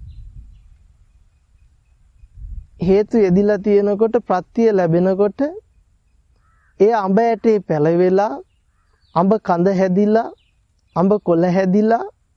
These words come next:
අඹ මල් හැදිලා, අඹ ගෙඩි දරනවා. හැබැයි ඒ අඹ ගෙඩි වල හැදෙන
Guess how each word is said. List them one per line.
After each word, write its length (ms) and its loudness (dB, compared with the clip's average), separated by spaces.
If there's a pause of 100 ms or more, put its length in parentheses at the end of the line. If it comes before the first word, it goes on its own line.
(600)
අඹ 180 2
මල් 380 0
හැදිලා, 520 0 (840)
අඹ 220 0
ගෙඩි 280 2
දරනවා. 580 -4 (2250)
හැබැයි 600 0 (840)
ඒ 220 2
අඹ 320 0
ගෙඩි 360 2
වල 260 0
හැදෙන 500 0